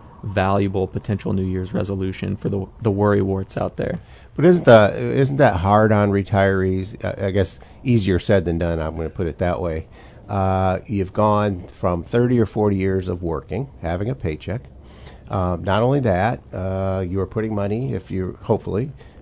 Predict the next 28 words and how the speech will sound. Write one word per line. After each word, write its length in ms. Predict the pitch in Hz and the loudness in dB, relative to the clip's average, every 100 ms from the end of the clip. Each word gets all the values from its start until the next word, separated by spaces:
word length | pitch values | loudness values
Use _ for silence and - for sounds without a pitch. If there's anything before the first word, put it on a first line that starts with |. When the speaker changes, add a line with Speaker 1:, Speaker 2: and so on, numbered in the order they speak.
| - | -6
Speaker 2:
uh, 180 | 95 95 | -6 -4
in 180 | 101 90 | -6 -4
some 180 | 98 | -6
type 220 | - 95 90 | -2 -2 -2
of 100 | - | -4
company 480 | 98 95 92 87 | -4 -2 -4 -4
savings 480 | 80 95 95 92 87 | -4 -2 0 0 -4
plans, 520 | - 90 90 107 113 | -4 -4 -2 -4 -8
typically 400 | - 104 - 95 | -4 -4 -2 -2
a 40 | 85 | -2
four 320 | - 90 85 | 0 0 2
oh 60 | 80 | -2
one 200 | 80 80 | -4 -6
K 260 | 80 82 | -6 -6
plan. 400 | 87 85 82 92 - - - - - | -6 -8 -8 -10 -14 -20 -20 -18 -14
That's 180 | 147 | -12
a 40 | 202 | 0
different 320 | 202 196 - | 0 0 2
dynamic. 800 | 123 113 101 107 113 107 92 - - - - - | 4 4 4 4 4 2 -2 -10 -20 -20 -20 -12
Uh, 40 | 95 | -6
uh, 960 | 95 92 - 92 73 58 - - - - - | -4 -4 -6 -8 -8 -12 -18 -20 -20 -20 -14
you 160 | - | -2
know, 280 | 113 101 92 | 0 0 -2
I, 240 | - 104 131 | -6 -2 0
I 20 | |
don't 180 | 151 151 | 0 0
think 160 | 123 | 0
those 260 | 131 165 | 2 0